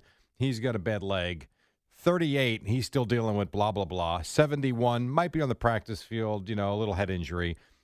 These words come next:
Eighty-four, blah, blah, blah, blah, blah." And then at the very end, this is when all the nu-, he's gone through number after number. He says, "Twenty-six, shoulder."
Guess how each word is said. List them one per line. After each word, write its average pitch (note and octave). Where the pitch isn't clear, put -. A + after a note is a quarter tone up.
Eighty-four, C#3+
blah, A#2
blah, A2+
blah, G#2
blah, G2+
blah." F2+
And C3+
then D#3
at D#3
the D#3+
very F#3+
end, A2+
this D#3+
is D#3
when D#3
all G3
the G3+
nu-, G3
he's D3
gone F3
through D#3
number F3
after C3+
number. D3+
He A#2+
says, G#2+
"Twenty-six, C3
shoulder." C3